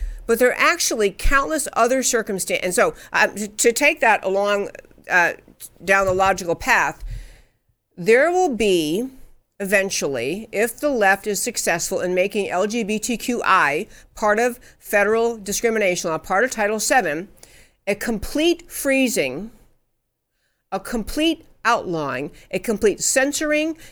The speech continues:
a complete silencing of discussion of any kind related to the L G B T Q I agenda. It will become illegal. It will become hate speech. It will become something people are silenced over to even discuss,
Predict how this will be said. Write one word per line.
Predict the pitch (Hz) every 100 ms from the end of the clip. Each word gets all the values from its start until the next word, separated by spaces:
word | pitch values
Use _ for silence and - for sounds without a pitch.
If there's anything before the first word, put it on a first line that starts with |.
| _
a | 202
complete | 202 214 262 262
silencing | - 285 262 240 170 170 156 90 160 220 - - _ _ _ _ -
of | 214 226 240 240
discussion | 233 - - 269 262 160 143 170 - -
of | 190 190 -
any | 226 285
kind | 294 - 294 196 156 175 202 - -
related | 196 214 226 247 285 240
to | 247 226
the | 214 -
L | 190 214
G | 226
B | 185 196
T | 208 240
Q | 208 233 220
I | 175 165 165 -
agenda. | 185 170 160 156 104 - - - -
It | 220
will | 262
become | 269 262 247 214
illegal. | 240 233 226 262 175 -
It |
will | 196 233
become | 233 240 220 214 - -
hate | - 269 -
speech. | - 165 139 131
It | 208
will | 247
become | 240 240 247 233
something | 240 233 240
people | 247 240 226
are |
silenced | 214 - 247 254 247 -
over | 170 165 160 - - _ -
to | - 254
even | - 262 269 277
discuss, | 262 - 254 214 220 -